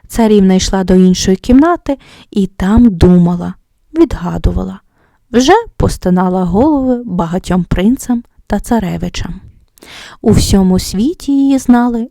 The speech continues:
як криваву дівку, і ні один хлопець більше не хотів іти сватати отаке чудовисько.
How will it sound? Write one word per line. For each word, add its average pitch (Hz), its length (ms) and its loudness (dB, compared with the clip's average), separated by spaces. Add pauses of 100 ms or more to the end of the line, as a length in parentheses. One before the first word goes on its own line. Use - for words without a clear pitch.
як 175 240 -8
криваву 170 600 -4
дівку, - 600 -4 (600)
і 226 120 6
ні 240 300 8
один 202 460 2
хлопець - 600 -2 (300)
більше 220 360 4
не 190 100 4
хотів 196 560 -2
іти 247 240 -2
сватати 214 680 -4 (240)
отаке 170 640 -4
чудовисько. 170 840 -2